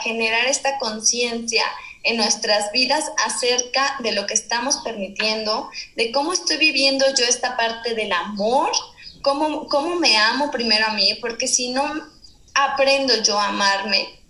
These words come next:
va a ser muy difícil que yo le enseñe a las otras personas cómo amarme.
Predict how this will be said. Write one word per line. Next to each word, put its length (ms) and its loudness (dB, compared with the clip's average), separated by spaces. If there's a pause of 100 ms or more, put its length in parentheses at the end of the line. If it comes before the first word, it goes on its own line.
(380)
va 60 4
a 100 0
ser 140 2
muy 200 0
difícil 600 2
que 140 2
yo 120 0
le 100 0
enseñe 460 0
a 80 2
las 200 -2
otras 240 0
personas 680 -2
cómo 340 0
amarme. 640 -4